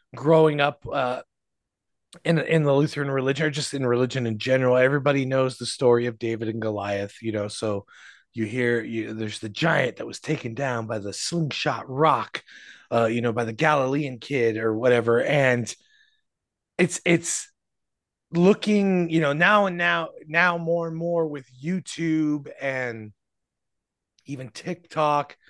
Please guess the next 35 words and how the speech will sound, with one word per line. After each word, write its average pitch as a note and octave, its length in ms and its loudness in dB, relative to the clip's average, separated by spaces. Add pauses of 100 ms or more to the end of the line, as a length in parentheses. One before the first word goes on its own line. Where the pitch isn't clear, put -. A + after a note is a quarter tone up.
(720)
you F#3 120 0
know, F3 100 2
it's F3+ 180 -4
easier A3+ 340 0
to F#3+ 100 -2
share D3+ 420 2
information. E3+ 720 -2
So C#3+ 200 0
everybody D#3 420 2
that's C#3 260 -8
got D3+ 280 0
stories C3+ 640 0
or C3 480 0 (840)
maybe F3 220 4
stories F#3 460 2
that D#3+ 160 2
were C#3 140 -2
written F3+ 360 -4
at C3 100 -8
one A#2+ 280 -6
time A2 420 -6 (640)
have C3+ 340 -2
been, C#3 580 2
are C#3+ 180 -2
now D3 200 2
being C#3+ 400 -2
publicized C#3+ 920 0
or B2+ 80 -2
put D3 240 0
into C#3+ 320 -2
documentaries C#3 960 -2
or A#2+ 60 -8
some C3+ 240 -8
sort C3+ 320 -2
of A#2+ 180 2